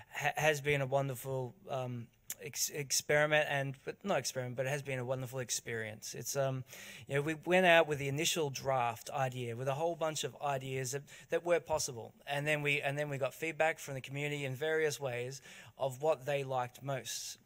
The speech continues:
We came back with two drafts of that, um, to arrive at this final concept.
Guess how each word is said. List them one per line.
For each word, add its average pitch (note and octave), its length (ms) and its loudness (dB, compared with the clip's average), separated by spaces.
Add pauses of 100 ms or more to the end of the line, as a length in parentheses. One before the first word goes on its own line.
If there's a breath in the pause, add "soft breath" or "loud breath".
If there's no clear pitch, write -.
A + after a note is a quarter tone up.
(140)
We D#3 80 -10
came F3 240 -2
back D3+ 200 0
with B2 140 -16
two F3+ 240 -4
drafts D3+ 460 2
of D#3+ 220 -2
that, B2 280 -2 (380 loud breath)
um, C3 400 0 (100)
to D3+ 140 -2
arrive D3 480 6
at B2+ 120 -6
this - 320 0
final D3 340 -2
concept. C#3 600 -4